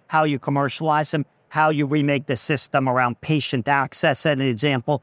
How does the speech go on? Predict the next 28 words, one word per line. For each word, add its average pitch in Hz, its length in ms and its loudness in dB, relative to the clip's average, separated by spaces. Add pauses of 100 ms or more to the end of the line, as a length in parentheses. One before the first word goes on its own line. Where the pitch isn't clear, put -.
(200)
around 139 300 2
new 143 160 0
insurance 135 500 -2
models 131 420 0
to 127 120 -6
pay 143 260 -2
for - 180 -6
therapies. 143 520 -2 (240)
So 202 180 0
I 180 140 2
think 143 320 -2
those 170 340 2
will 196 80 -2
be 190 140 -2
places 202 520 -2
where 185 220 0
certainly 165 420 -2
there 156 140 0
are 135 100 2
business 139 440 -4
models 135 360 2
to 139 120 -4
be 127 100 -2
built 139 360 0
that 131 120 -2
can 131 160 -4
make 127 240 -2
money 151 340 0